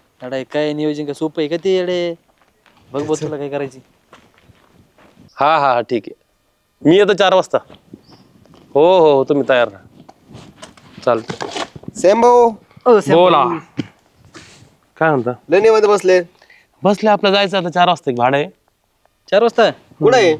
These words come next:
Speaker 2: मालावर जायचं.
Speaker 1: मा-, मालावर?
Speaker 3: अरे पण सॅम भाऊ, कवर आहे आता इकडं तिकडं?
Speaker 2: काय?
Speaker 3: जर तुम्ही नियोजन लावा, तुमच्याकडे एक सूत्र आहे.
Speaker 2: कसलं
Speaker 1: हा ना.
Speaker 2: सूत्र आहे?
Speaker 3: आता, आता आजचे दिवस सुट्टी द्या, आता कामाला बाकीच्या,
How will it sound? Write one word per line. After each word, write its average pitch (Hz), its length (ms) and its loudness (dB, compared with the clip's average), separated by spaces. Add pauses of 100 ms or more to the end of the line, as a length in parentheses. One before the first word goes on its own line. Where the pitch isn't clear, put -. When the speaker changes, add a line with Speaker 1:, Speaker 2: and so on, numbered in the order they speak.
(1300)
Speaker 2:
मालावर 120 280 2
जायचं. 101 340 -8 (440)
Speaker 1:
मा-, 135 100 -4 (440)
मालावर? 165 460 2
Speaker 3:
अरे 156 520 4
पण 151 200 0
सॅम 147 300 0
भाऊ, 131 260 2
कवर 180 360 4
आहे 170 120 4
आता 165 420 6
इकडं 160 300 2
तिकडं? 156 580 4
Speaker 2:
काय? - 480 -18
Speaker 3:
जर 147 140 2
तुम्ही 160 240 0
नियोजन 170 300 4
लावा, 160 400 4
तुमच्याकडे 170 420 0
एक 151 100 -2
सूत्र 175 280 -2
आहे. 120 560 -2 (380)
Speaker 2:
कसलं 147 200 -2
Speaker 1:
हा 127 60 0
ना. 135 120 -2
Speaker 2:
सूत्र 117 140 -4
आहे? - 340 -12
Speaker 3:
आता, 151 200 2
आता 151 520 0
आजचे 190 200 0
दिवस 190 160 2
सुट्टी 214 260 -2
द्या, 180 300 6
आता 165 140 0
कामाला 160 420 2
बाकीच्या, 147 560 2